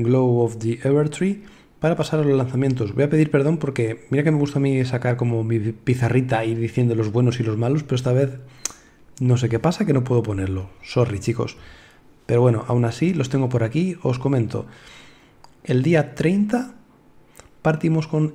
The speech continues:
M X G P dos mil once. Vaya, se me acaba de ir ahora.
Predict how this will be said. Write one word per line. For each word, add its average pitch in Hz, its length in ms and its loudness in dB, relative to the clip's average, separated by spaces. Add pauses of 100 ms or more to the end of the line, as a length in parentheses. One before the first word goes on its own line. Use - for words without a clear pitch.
(120)
M 151 420 2
X 143 420 0
G - 200 -4
P 143 400 -2
dos 110 160 -2
mil 113 140 2
once. 127 440 0
Vaya, 101 240 -4
se 98 80 -10
me 107 80 -4
acaba 120 240 2
de 117 80 2
ir 117 80 2
ahora. 110 360 -2